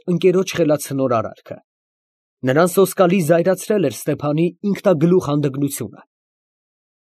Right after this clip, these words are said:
Ինչպես էր համարձակվել իրեն բանի տեղ չդնել։ Բայց միևնույն ժամանակ զգում էր, որ ինքը, իբրև ավելի զորավոր և բարձր կանգնած մարդ, պետք է հոգ տանի ամբարտավան պարոնորդու մասին։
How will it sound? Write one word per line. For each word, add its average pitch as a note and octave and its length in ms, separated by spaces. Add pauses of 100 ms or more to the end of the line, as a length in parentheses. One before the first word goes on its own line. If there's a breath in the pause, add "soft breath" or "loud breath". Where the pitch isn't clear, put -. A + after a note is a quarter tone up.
(500)
Ինչպես A3+ 380
էր F3 140
համարձակվել F#3 760 (100)
իրեն G3 320
բանի E3+ 260
տեղ F3+ 200
չդնել։ C#3+ 480 (1000)
Բայց C3 300
միևնույն F#3+ 500
ժամանակ F3 460
զգում D3+ 260
էր, D#3+ 120
որ D3+ 160
ինքը, F3+ 340 (520)
իբրև F3 400
ավելի D#3 320
զորավոր D#3+ 580
և A#2+ 240
բարձր C#3+ 420
կանգնած A#2+ 480
մարդ, G3 320 (760)
պետք D#3 220
է F3 80
հոգ F#3 200
տանի G2+ 340 (360)
ամբարտավան E3+ 720
պարոնորդու D3 640
մասին։ A2 400